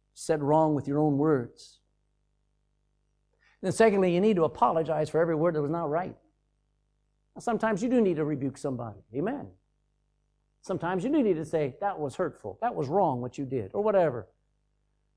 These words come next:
But you know, when you, when you speak only to hurt, you need to say, "I'm sorry." Amen.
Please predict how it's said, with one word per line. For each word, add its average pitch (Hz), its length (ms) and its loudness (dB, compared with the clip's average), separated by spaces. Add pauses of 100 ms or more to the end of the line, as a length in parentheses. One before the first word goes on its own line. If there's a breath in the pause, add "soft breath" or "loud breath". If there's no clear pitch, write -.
(180)
But - 140 -16
you 240 80 0
know, 226 160 8
when 170 220 2
you, 240 200 6 (220)
when 156 160 0
you 269 100 6
speak 220 540 0
only 202 320 6
to 135 100 -4
hurt, 127 400 0 (2000)
you 156 100 -2
need 147 120 0
to 135 80 -4
say, 127 420 -2
"I'm 120 140 -10
sorry." 85 300 -14 (760)
Amen. 240 300 -8